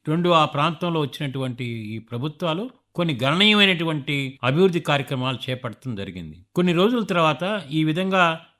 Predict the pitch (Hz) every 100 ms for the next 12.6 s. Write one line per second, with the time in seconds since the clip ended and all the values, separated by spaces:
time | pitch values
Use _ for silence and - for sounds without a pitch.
0 | - 147 175 175 170 139 156 151 127 135
1 | - 156 139 139 143 135 135 127 - 127
2 | 123 117 107 _ _ - 131 127 123 147
3 | 143 156 170 - 139 147 139 127 127 143
4 | 156 147 151 156 - 131 147 135 156 127
5 | 104 - - 135 175 165 170 - 139 139
6 | 135 143 131 123 120 120 _ - 123 151
7 | 160 143 123 135 156 147 151 135 135 151
8 | 240 220 _ _ 135 180 226 - 185 143
9 | 123 143 170 147 180 - 262 220 - 165
10 | 208 196 214 262 214 214 180 175 175 -
11 | 180 160 165 139 143 143 139 131 135 120
12 | 123 113 113 190 214